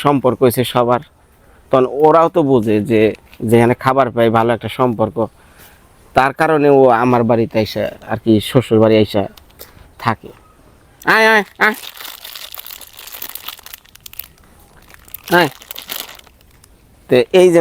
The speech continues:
মাঝখানে একটা খাল, এই যে দেখেন খাল, এই খালটার পানি ছিল গতকালের আগের দিন পর্যন্ত পানি ছিল। ও ওই বাড়িতে বাচ্চাটা দেওয়ার পরে ওই পানির কারণে বাচ্চাগুলো মুখে করে আনা পারে নাই। কিন্তু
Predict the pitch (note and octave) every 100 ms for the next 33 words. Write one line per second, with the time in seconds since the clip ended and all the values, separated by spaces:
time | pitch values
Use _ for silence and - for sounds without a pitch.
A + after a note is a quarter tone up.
0 | D#3 C#3+ - D3+ C#3+ D3 - - A#2 G#2
1 | G#2+ A2 A2 G2+ G2 - G2 F2 _ _
2 | _ _ _ _ _ _ - - A#2+ A#2+
3 | - B2+ C3 C#3+ C#3 - D3 C#3 B2 C3+
4 | A#2 D#3+ G#3+ _ _ A#2+ B2 C#3+ B2 C3
5 | B2+ B2 B2+ B2 A#2+ C#3 C3+ C3 B2 -
6 | A2+ - - C3 C3 - _ B2 B2 C3+
7 | C3+ C#3 - C#3 B2 A#2+ D3 C#3 C3 B2
8 | C3 G2 _ _ _ _ _ - G#2 G#2+
9 | C3 C#3 B2+ B2+ B2 A#2+ B2 - A#2+ A2+
10 | B2 C3 A2 A2 A2 G#2+ G#2 G#2 F2+ F#2+
11 | - _ _ _ _ _ _ _ _ _
12 | _ _ _ _ _ B2 A2+